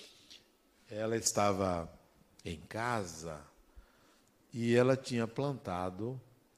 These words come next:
umas trepadeiras no muro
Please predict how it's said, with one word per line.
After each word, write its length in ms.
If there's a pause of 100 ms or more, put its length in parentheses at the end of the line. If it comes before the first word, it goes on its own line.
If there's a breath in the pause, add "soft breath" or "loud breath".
(180)
umas 320
trepadeiras 1160 (680)
no 240
muro 600